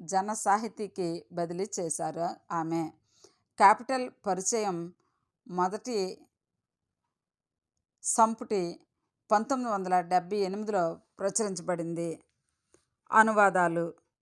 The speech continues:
స్పార్టకస్, స్వేచ్ఛాపదం, ఫ్రీడమ్ రోడ్, టామ్ మామ ఇల్లు, అంకుల్,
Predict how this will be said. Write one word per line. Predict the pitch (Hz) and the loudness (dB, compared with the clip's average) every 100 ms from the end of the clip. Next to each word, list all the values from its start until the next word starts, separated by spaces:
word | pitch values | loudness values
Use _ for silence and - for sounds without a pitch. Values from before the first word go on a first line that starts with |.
| _ _ _ _ _ _ _ - | _ _ _ _ _ _ _ 2
స్పార్టకస్, | - - 226 226 - 254 262 - - - _ | 2 6 6 6 2 0 0 0 -4 -6 _
స్వేచ్ఛాపదం, | - - 196 196 - 98 196 117 180 220 233 _ _ _ - | 0 0 0 -4 0 0 0 -2 -4 -6 -10 _ _ _ -10
ఫ్రీడమ్ | - 208 202 202 185 | -2 0 0 -2 0
రోడ్, | 196 196 160 - - _ _ _ _ _ _ _ _ _ _ _ _ _ _ _ _ _ _ _ _ _ - | 4 4 2 -8 -12 _ _ _ _ _ _ _ _ _ _ _ _ _ _ _ _ _ _ _ _ _ 4
టామ్ | 208 226 262 - - | 6 8 4 -4 -6
మామ | 196 185 185 202 233 - | 4 6 6 2 -2 -4
ఇల్లు, | 190 180 190 240 330 _ _ - | -4 -2 0 0 -4 _ _ -2
అంకుల్, | 185 196 240 247 269 | -2 0 0 0 -6